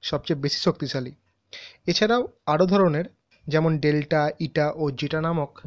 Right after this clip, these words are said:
টোকোফেরল দেখতে পাওয়া যায়। উনিশশো বাইশ সালে ইভান্স ও বিশপ সর্বপ্রথম ভিটামিন ই এর উল্লেখ করেন এবং তারাই এই ভিটামিনটির নামকরণ করেন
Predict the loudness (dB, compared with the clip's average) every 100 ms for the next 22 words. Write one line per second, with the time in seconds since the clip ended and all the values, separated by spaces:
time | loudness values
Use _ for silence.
0 | -14 -8 0 2 4 2 -4 _ -6 -6
1 | -2 -4 -4 -6 -12 _ _ _ _ _
2 | _ _ _ _ 4 4 4 4 4 4
3 | 4 2 0 -2 -8 _ _ -4 0 2
4 | 0 -2 -10 -14 _ 0 0 0 0 -2
5 | -10 _ -20 -20 -4 4 6 6 6 4
6 | 2 -4 -4 0 2 2 2 2 2 2
7 | 2 4 4 2 -4 -4 -12 _ _ _
8 | _ _ _ _ 4 4 6 4 4 4
9 | 0 -6 _ 0 0 2 0 0 -2 0
10 | 2 2 2 2 2 2 0 -2